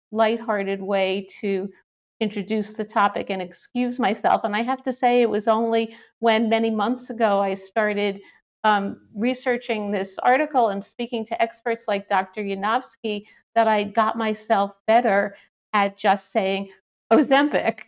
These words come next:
Um, now I can just say Ozempic and it's a shorthand, um, and got more comfortable with that notion, but it really did take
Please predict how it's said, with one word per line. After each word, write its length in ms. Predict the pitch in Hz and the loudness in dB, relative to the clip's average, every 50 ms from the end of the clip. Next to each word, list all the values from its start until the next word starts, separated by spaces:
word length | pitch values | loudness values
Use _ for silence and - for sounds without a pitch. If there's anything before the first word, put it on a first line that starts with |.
| _ _ _ _ _ | _ _ _ _ _
Um, 220 | - 214 208 208 233 | -2 0 0 2 2
now 160 | 247 247 247 | 4 4 6
I 80 | 262 254 | 4 4
can 120 | 262 277 | 2 0
just 200 | 214 220 214 220 | -2 -2 -4 -2
say 140 | - 226 214 | 0 0 2
Ozempic 500 | 208 208 208 196 208 196 202 - 208 208 220 | 2 0 0 0 0 -2 -2 -2 -4 -4 -4
and 120 | 214 196 | -4 -4
it's 160 | - 196 - 196 | -6 -6 -6 -6
a 60 | 190 | -6
shorthand, 800 | 190 - - 233 233 233 247 247 262 226 190 190 165 175 196 - - - _ _ - | -6 -6 -4 -2 0 0 0 -2 -2 -4 -2 -2 -4 -4 -6 -8 -14 -20 _ _ -2
um, 200 | 226 226 220 220 - | 0 0 0 0 -2
and 180 | 220 220 220 | -2 -2 2
got 280 | 220 226 220 220 220 - | 4 4 4 4 2 0
more 160 | 220 214 208 | -2 -2 -2
comfortable 720 | 214 214 - 208 196 196 - 208 175 175 170 170 175 175 - _ _ _ | -2 -4 -8 -8 -8 -8 -8 -8 -2 0 0 0 0 -4 -8 _ _ _
with 180 | - 202 196 202 | -6 -6 -2 0
that 180 | 220 196 196 208 | 2 0 2 0
notion, 380 | 196 196 196 196 - 190 170 175 | 0 -2 -2 -2 -4 -6 -4 -4
but 120 | - 185 - | -4 -4 -4
it 80 | - - | -6 -6
really 340 | 190 190 214 208 202 196 196 | -4 -2 0 0 0 0 -2
did 280 | 185 196 190 185 180 | -2 -2 -2 -2 -4
take 360 | 185 - - 208 185 - - | -8 -6 -4 -4 -4 -6 -8